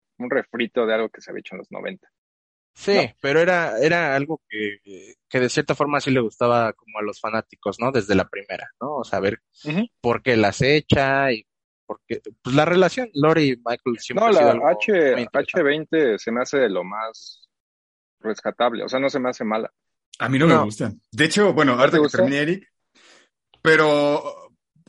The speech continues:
Speaker 3: aún con lo fan que soy de Halloween, yo sí acepto que, que, que su nueva franquicia débil. Débil, débil, débil, débil,
Speaker 2: Sí.
Speaker 3: débil. Pero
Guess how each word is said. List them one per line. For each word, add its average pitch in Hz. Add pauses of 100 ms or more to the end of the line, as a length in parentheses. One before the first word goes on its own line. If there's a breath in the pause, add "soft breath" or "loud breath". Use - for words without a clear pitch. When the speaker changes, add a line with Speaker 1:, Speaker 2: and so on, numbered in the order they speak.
(720)
Speaker 3:
aún 196
con 233
lo 151
fan 175
que 151
soy 170
de 175
Halloween, 185
yo 156
sí 180
acepto 175
que, 131
que, 117
que -
su 123
nueva 156
franquicia 139
débil. 120 (120)
Débil, 165
débil, 151
débil, 135
débil, 139
Speaker 2:
Sí. 143
Speaker 3:
débil. 127
Pero 139